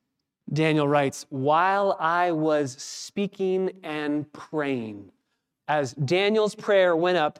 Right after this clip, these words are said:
God's word was already coming down. The answer was coming from God while Daniel was still praying. Before he had even finished praying, God was responding. God was answering.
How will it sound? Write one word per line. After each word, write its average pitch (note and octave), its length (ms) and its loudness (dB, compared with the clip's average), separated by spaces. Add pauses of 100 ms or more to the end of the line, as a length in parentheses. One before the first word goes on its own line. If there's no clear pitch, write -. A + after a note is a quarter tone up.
God's E3 360 0
word E3 260 2
was D3 160 -2 (100)
already F3+ 600 2
coming E3 540 -2 (320)
down. C#3 400 0
The D3+ 180 -2
answer A#3 360 -2
was G#3 180 0
coming G3 400 -2
from G#3 500 0
God D3+ 420 4
while D#3 200 2
Daniel F3+ 520 -2 (200)
was F3 200 0
still G#3+ 360 0
praying. F#3+ 280 -2
Before G#3 320 0
he A3 160 0
had F#3+ 120 0
even E3+ 340 -2
finished - 540 -4
praying, C#3+ 400 -4 (560)
God D#3 300 2
was C#3+ 180 -4
responding. A2+ 500 -6
God C3+ 260 0
was B2 140 -6
answering. A2 480 -10